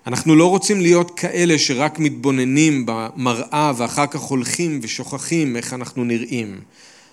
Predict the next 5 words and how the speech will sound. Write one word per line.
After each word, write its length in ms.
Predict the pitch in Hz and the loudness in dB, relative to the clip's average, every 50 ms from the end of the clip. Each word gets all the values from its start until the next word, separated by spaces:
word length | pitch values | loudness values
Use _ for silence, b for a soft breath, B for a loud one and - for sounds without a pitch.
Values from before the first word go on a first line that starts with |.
| B - | B -4
אנחנו 340 | 120 131 135 139 160 156 135 | -4 -4 -2 2 2 2 4
רוצים 400 | 131 135 - - 156 151 147 147 | 2 0 0 0 2 2 2 2
להיות 360 | 139 131 135 139 143 143 - | 4 4 6 6 4 4 2
שומעים 840 | - - - 135 120 117 120 - - 160 165 160 151 156 156 151 147 151 B B B B B - | 0 0 0 0 -2 -4 -6 -4 -2 0 2 4 4 2 2 0 -2 -6 B B B B B -12
ועושים. 1080 | 104 - 104 117 139 139 139 - - - - 127 - - - - - 113 107 101 95 | -10 -8 -4 -2 0 0 0 -2 -4 -8 -8 -4 -2 0 -2 -2 -2 -4 -8 -10 -12